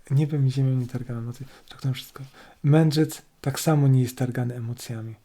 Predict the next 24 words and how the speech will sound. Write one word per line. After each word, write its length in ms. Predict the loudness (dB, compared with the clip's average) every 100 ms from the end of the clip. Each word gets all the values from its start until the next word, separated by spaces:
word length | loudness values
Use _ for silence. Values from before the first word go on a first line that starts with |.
| _
Czyli 260 | -2 2 4
mędrzec 500 | 4 2 0 -8 -12
jest 120 | -4
tak 220 | -4 -4
jak 140 | -6
niebo 320 | -2 -2 -2 -4
i 100 | -4
ziemia. 320 | -10 -12 -18 _ _ _ _ _ _ _ -4
I 60 | 0
widzi 260 | 0 0
wszystkich 340 | -2 -4 -4 0
nie 120 | 2
tyle 200 | 6 6
jak 160 | 4
słomiane 600 | 0 -6 2 4 6 6
kukły, 400 | 4 -2 2 2
znaczy 360 | 4 2 2 -4 -2 -6
to 100 | -4 -8 _ -2
brzmi 200 | 0 2
trochę 240 | 0 -6 -10 -12 0
bez 280 | 0 0 -6 -18 _ _ -8
szacunku. 560 | -8 -6 -10 -12 -16 -20 -20 -20 -20 -20 -20 _ _ _ _ _
<laughs> 80 | -6 0 2 0 0 0 2 -2 -2 2 0 0 -2 -2 -4 -4 -6 -6 -10 -20 -16 -8 -6 -4 -6 -8
Szacunek. 840 | -10 -8 -8 -8 -8 -8 -10 -18